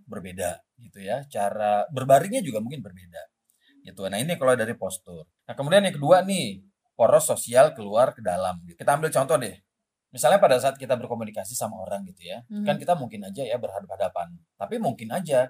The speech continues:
Speaker 1: kita saling membelakangi gitu.
Speaker 2: Hmm.
Speaker 1: Nah, pada saat kita saling berhadap-hadapan, ini mendorong interaksi nih. Tapi apabila kita saling membelakangi, nah hal itu bisa mematikan interaksi gitu.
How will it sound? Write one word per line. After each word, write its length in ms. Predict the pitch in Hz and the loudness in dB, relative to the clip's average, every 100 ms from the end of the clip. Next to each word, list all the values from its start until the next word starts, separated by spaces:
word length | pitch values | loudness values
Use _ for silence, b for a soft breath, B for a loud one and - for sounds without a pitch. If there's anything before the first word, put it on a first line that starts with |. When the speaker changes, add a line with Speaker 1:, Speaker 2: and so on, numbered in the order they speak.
| _ | _
Speaker 1:
kita 220 | 117 - | -12 -6
saling 260 | 143 113 113 | -4 -4 -6
membelakangi 760 | 104 98 92 98 120 127 95 87 | -8 -8 -10 -6 -6 -6 -12 -16
gitu. 220 | _ _ _ | _ _ _
Speaker 2:
Hmm. 400 | 214 208 202 196 | -12 -10 -10 -10
Speaker 1:
Nah, 200 | 143 131 110 b b _ | 0 2 2 b b _
pada 240 | 123 117 117 | -2 2 2
saat 460 | 190 208 147 110 _ | 4 4 4 0 _
kita 300 | 117 - 107 | -16 -6 -4
saling 420 | - 104 104 101 | 0 0 0 -2
berhadap-hadapan, 1120 | 104 101 95 95 95 95 151 165 90 82 113 175 180 _ _ | -6 -6 -6 -10 -10 2 2 2 -4 -4 -10 -14 -20 _ _
ini 160 | - 143 | -10 -6
mendorong 380 | 185 127 113 120 | -4 0 0 0
interaksi 480 | 101 117 131 - 107 | -8 -8 -6 -6 -10
nih. 160 | 90 - _ _ | -14 -20 _ _
Tapi 540 | 240 262 151 104 117 - | -2 -2 -2 -4 -6 -10
apabila 460 | - 120 113 117 113 | -14 -2 -2 0 -6
kita 200 | 113 117 | -6 -10
saling 280 | 113 113 110 | -6 -6 -6
membelakangi, 880 | 110 107 101 - 208 180 104 113 139 _ _ _ | -12 -6 -6 -2 -2 -2 -6 -10 -14 _ _ _
nah 160 | 95 | -18
hal 160 | 95 98 | -12 -12
itu 160 | 98 175 | -12 -10
bisa 240 | 117 151 | -10 -10
mematikan 480 | 135 101 101 113 139 | -10 -10 -12 -10 -10
interaksi 720 | 117 104 123 135 - 113 98 _ | -10 -10 -10 -8 -10 -12 -16 _
gitu. 380 | 90 _ 87 | _ _ -20